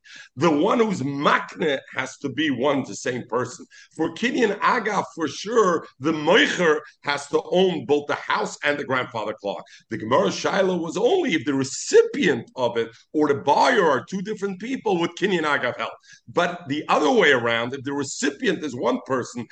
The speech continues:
but the givers are two, avada, there's no kinyan agav. Why? 'Cause kinyan agav has to be chal, the two objects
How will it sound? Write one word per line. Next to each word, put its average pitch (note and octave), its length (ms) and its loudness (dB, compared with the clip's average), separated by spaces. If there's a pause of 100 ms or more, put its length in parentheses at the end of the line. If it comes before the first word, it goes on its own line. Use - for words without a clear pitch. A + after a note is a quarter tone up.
(240)
but D3+ 120 2
the D3 80 0
givers G#3+ 520 -2
are E3 120 0
two, A3+ 360 -8
avada, D#3 360 -4
there's C3 180 -10
no C#3+ 100 -6
kinyan D3+ 360 -6
agav. A#2+ 280 -4
Why? C3 420 4 (300)
'Cause C#3+ 160 -8
kinyan A3+ 240 -2
agav F#3+ 380 -2
has C#3+ 160 -2
to D3+ 100 -8
be C3 100 -6
chal, E3+ 640 -2 (200)
the C#3+ 180 0
two A#3+ 240 0
objects F#3+ 480 0